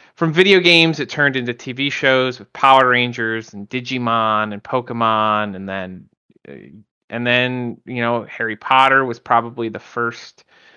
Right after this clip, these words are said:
big, like, nerdy book series I got into, although I did read The Hardy Boys and Boxcar Children growing up too. Like, I loved those series. And then, um,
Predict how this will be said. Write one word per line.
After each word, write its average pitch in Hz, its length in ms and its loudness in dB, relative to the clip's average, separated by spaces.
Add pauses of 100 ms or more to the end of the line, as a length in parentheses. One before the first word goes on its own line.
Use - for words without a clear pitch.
(340)
big, 117 400 2
like, 104 400 -6
nerdy 117 600 -4
book 143 240 -2
series 151 520 -6
I 143 120 2
got 143 320 2
into, 143 440 -6
although 120 280 2
I 117 80 2
did 127 220 -4
read 123 560 -4
The 113 120 -4
Hardy 127 300 0
Boys 120 720 2
and 104 500 -8
Boxcar 113 560 -2
Children 123 460 -6
growing 117 360 -4
up - 220 -8
too. 123 540 -6
Like, 104 180 -8
I 98 60 -6
loved 113 320 -8
those 113 200 -8
series. 120 680 -8
And 104 120 -12
then, 98 260 -12 (760)
um, 90 640 -2